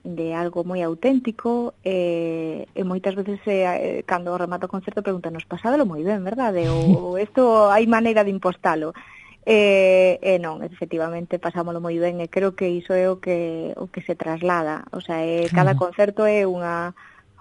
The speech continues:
Speaker 1: unha vivencia, creo que an-, podo falar polos meus compañeiros, que, que para nós é algo moi,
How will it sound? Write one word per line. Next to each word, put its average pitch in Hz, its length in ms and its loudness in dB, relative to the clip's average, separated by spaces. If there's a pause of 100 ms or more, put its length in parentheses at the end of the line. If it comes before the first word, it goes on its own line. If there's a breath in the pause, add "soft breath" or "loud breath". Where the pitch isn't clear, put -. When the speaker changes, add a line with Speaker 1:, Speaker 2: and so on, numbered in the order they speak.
Speaker 1:
unha 175 720 0
vivencia, 208 1120 4
creo 196 160 -2
que 190 160 0
an-, 190 320 -6
podo 202 240 2
falar 190 160 2
polos 196 240 -2
meus 202 160 -4
compañeiros, 208 640 -2
que, 180 560 -2
que 196 80 0
para 175 240 0
nós 190 240 -6
é 196 80 2
algo 185 240 2
moi, 160 1040 -4